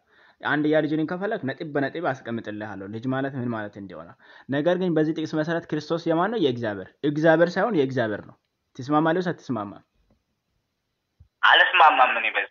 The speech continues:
Speaker 1: ለምን አትስማማም? ክርስቶስ የእግዚአብሔር ነው እያለ ያለው። ክርስቶስ
Speaker 2: ክርስቶስ
Speaker 1: እግዚአብሔር ሳይሆን የእግዚአብሔር
Speaker 2: የእግዚአ-፣ ይኸውልህ፣ ያንተ አረዳድና የኔ አረዳድ ነው እንጂ የተለያየ፣ የተለያየብን።
Speaker 1: አዎ።
Speaker 2: ክርስቶስ የእግዚአብሔር ነው ማለት ነው አልካድኩም። መጽሐፉ እኮ አይደለም የካድኩት።
Speaker 1: ኦኬ።
Speaker 2: ግን ክርስቶስም የእግዚአብሔር ነው የሚለው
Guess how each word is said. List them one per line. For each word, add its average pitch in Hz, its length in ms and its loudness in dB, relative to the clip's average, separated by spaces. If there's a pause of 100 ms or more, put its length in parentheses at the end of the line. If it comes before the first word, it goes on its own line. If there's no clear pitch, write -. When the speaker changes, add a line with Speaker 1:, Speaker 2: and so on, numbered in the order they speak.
(100)
Speaker 1:
ለምን 139 280 -2
አትስማማም? 113 540 -8
ክርስቶስ 160 400 -6
የእግዚአብሔር 139 480 -2
ነው 135 120 -2
እያለ 117 260 -4
ያለው። 101 260 -8 (420)
ክርስቶስ 165 280 -6
Speaker 2:
ክርስቶስ 180 80 4
Speaker 1:
እግዚአብሔር 175 300 6
ሳይሆን 196 160 4
የእግዚአብሔር 220 320 4
Speaker 2:
የእግዚአ-፣ - 280 6
ይኸውልህ፣ 240 360 4 (280)
ያንተ 220 320 6
አረዳድና 262 540 6
የኔ 262 220 4
አረዳድ 262 380 8
ነው 262 120 2
እንጂ 254 140 -2
የተለያየ፣ 254 460 6
የተለያየብን። 247 840 6
Speaker 1:
አዎ። - 120 -16 (300)
Speaker 2:
ክርስቶስ 294 400 6
የእግዚአብሔር 254 580 6
ነው 233 120 4
ማለት 233 240 8
ነው 294 100 8
አልካድኩም። 202 520 4
መጽሐፉ 214 400 6
እኮ 330 180 -2
አይደለም 214 360 6
የካድኩት። 175 380 2
Speaker 1:
ኦኬ። 101 100 -14 (260)
Speaker 2:
ግን 330 180 8 (280)
ክርስቶስም 311 560 6
የእግዚአብሔር 269 840 6
ነው 202 140 -8
የሚለው 269 480 6